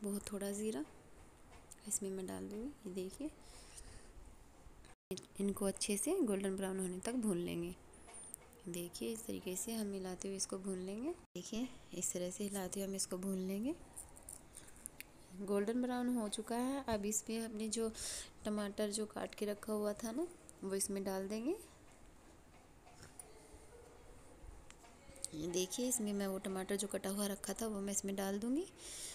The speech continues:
और अभी मैं इसको, और इस टमाटर को मैं गलाने के लिए इसमें एक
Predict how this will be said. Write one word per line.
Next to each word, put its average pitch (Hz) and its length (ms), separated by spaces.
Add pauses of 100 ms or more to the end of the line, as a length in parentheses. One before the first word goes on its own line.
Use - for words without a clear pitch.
(220)
और 185 100
अभी 190 180
मैं 196 160
इसको, 233 320 (600)
और 208 120
इस - 240
टमाटर 240 460
को 220 180
मैं 220 360
गलाने 196 320
के 214 120
लिए 220 320
इसमें 214 680 (300)
एक 190 160